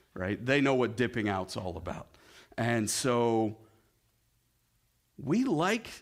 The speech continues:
<laughs> we like to dip Jesus in, but we like to dip Jesus out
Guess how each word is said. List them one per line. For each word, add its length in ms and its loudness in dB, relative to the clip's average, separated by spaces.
<laughs> 80 0
we 140 4
like 400 2
to 120 4
dip 380 2
Jesus 540 2
in, 380 2
but 180 2
we 160 4
like 280 6
to 120 -2
dip 340 2
Jesus 540 0
out 320 4